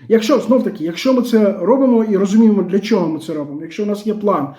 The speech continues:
якщо ми не просто беремо буржуйку і будемо потім ставити всередині своєї зали.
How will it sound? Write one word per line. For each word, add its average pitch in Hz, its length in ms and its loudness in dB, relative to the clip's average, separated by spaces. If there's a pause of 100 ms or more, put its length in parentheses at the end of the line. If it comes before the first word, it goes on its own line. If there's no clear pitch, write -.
(200)
якщо 208 240 0
ми 208 80 4
не 208 80 4
просто 226 400 0 (460)
беремо 202 320 2
буржуйку 202 400 2
і - 20 0
будемо 185 240 -2
потім 185 180 -6
ставити 185 380 -2
всередині 165 460 -2
своєї 151 600 0
зали. 135 380 -6